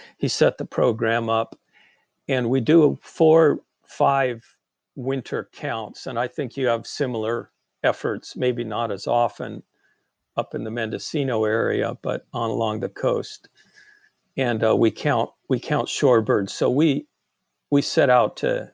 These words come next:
analyze those shorebird numbers. And to put that in perspective, you know, into the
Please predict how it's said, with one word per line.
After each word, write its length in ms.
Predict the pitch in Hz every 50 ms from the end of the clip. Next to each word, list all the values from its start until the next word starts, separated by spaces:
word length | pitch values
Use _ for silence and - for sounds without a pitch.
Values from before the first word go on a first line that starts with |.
| _ _ -
analyze 960 | 131 123 123 117 117 113 110 107 110 107 101 98 98 - - - - - _ _ _ _ _ _ _ _ _ _ _ _
those 200 | - 117 107 -
shorebird 600 | - - - 139 123 117 104 110 - 117 101 98
numbers. 580 | 110 110 107 104 - - - - - - - -
And 280 | 113 104 104 - 175 - _ _ _ _ _ _
to 160 | - 165 - - _ _
put 180 | - 233 220 -
that 200 | 220 196 170 156
in 120 | 156 151
perspective, 920 | 147 - 165 147 - - - - - 156 160 156 - - 151 127 107 110 - -
you 120 | _ 139 127
know, 220 | 131 127 123 127 131
into 280 | 127 120 - - 147
the 320 | 127 117 117 117 110 104